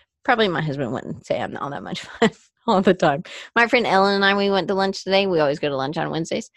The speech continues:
And she's like, "Well, what, what did you do fun this weekend?" And I was like, "Mm, nothing." I mean, I think every day is fun, you know, like, I really, but,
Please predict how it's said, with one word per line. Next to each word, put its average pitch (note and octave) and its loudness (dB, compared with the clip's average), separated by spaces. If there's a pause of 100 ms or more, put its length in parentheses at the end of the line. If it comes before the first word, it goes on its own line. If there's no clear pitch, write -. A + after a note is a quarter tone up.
(160)
And G#3 0
she's - -6
like, C4 0
"Well, D#4+ 2
what, A#4 4 (160)
what A#4 6
did B4+ 6
you B4+ -10 (120)
do B4 0
fun B4 4
this - 0
weekend?" G3 0
And F#3 -2
I A3+ -2
was A#3+ -4
like, A3+ -2 (140)
"Mm, C4+ -4 (1200)
nothing." C4+ 0 (800)
I D#4+ -2
mean, E4+ 4
I F4 2
think A4 4
every A4+ 6
day B3+ 6
is F3 -2
fun, D3 0
you A#3+ 2
know, D#4+ 2
like, G4 0
I F4 2
really, F4 -2
but, A#3+ 0